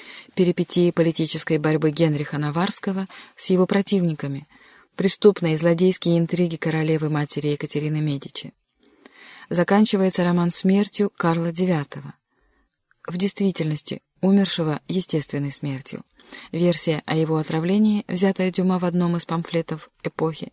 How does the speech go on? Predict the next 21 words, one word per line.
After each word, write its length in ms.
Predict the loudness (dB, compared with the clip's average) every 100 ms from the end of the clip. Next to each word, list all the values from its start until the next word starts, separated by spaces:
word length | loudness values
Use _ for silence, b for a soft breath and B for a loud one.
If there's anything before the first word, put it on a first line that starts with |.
| _
недостоверна. 800 | -2 -2 -6 -6 -6 -10 -14 -20 _ _ _ _ _ _ B B B B B B B B B B
Вторая 440 | 4 8 8 8
книга 340 | 6 4 4 4
трилогии, 640 | 2 2 0 0 -2 -4 -2
"Графиня 540 | 2 2 4 4 4
де 100 | 2
Монсоро", 580 | 0 0 -2 -4 -4 -8 _ B B B -2
даёт 460 | 2 4 4 4
нам 220 | 2 2
картину 540 | 0 -2 0 2 2 0 -2
ещё 380 | -2 0 0
большего 520 | 2 4 2 0 -4 -2
обострения 540 | -4 -4 -2 -2 -2
гражданской 640 | -2 -4 -4 -4 -4 -6
войны. 400 | -4 -4 -6 -8 -14 _ _ B B B B B -2
На 100 | 0
французском 540 | 2 2 0 0 0
престоле 420 | 0 -2 0 2
находится 520 | 0 0 0 0 -2
Генрих 400 | 0 0 0 -4
Третий, 500 | -4 -4 -4 -8 -18